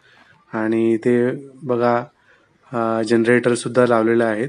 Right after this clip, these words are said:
त्यामुळे लाईट वगैरे जरी गेली तरी काही प्रॉब्लेम होत नाही.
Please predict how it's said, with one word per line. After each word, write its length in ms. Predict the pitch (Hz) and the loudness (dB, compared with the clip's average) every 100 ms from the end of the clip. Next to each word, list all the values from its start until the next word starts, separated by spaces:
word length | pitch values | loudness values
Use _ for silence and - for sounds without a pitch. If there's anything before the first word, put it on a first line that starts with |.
| - _ - | -10 _ -4
त्यामुळे 360 | 113 113 117 | -2 0 0
लाईट 300 | 113 113 113 | 2 0 2
वगैरे 440 | 117 117 117 120 117 | 2 2 2 2 2
जरी 200 | 117 117 | 2 2
गेली 260 | 117 117 | 2 2
तरी 380 | 117 117 117 120 | 0 0 0 0
काही 240 | 120 120 117 | -2 -2 0
प्रॉब्लेम 380 | 117 113 117 | 0 0 0
होत 140 | 113 110 - | -2 -4 -4
नाही. 200 | 113 | -4